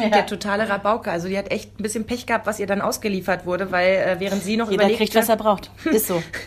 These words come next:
Speaker 2: während sie noch überlegte, ob sie über die Straße geht, zuppte ihre Vierjährige und sagte, „Mama, es ist alles frei, los jetzt.“
Speaker 1: Mhm.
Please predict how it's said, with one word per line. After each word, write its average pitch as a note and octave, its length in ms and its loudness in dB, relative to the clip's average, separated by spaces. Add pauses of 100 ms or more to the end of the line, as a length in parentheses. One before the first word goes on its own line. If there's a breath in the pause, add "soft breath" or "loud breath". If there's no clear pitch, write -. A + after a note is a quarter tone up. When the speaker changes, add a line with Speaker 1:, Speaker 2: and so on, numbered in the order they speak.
(340 loud breath)
Speaker 2:
während A3 240 0
sie A3+ 100 -2
noch A3 140 -2
überlegte, G#3+ 340 -2
ob G3+ 80 -8
sie A3+ 120 -8
über F#3+ 80 -4
die F#3+ 100 -6
Straße A#3 320 -4
geht, G3 240 -4
zuppte - 300 -6
ihre F#3+ 160 -6
Vierjährige G#3+ 540 -4
und G#3 120 -4
sagte, G#3+ 240 -6
„Mama, A#3+ 400 0
es B3 100 -8
ist A3+ 200 -12
alles C#4+ 340 0
frei, B3 460 2
los C4+ 400 -2
jetzt.“ G3+ 360 0
Speaker 1:
Mhm. A#3+ 40 -14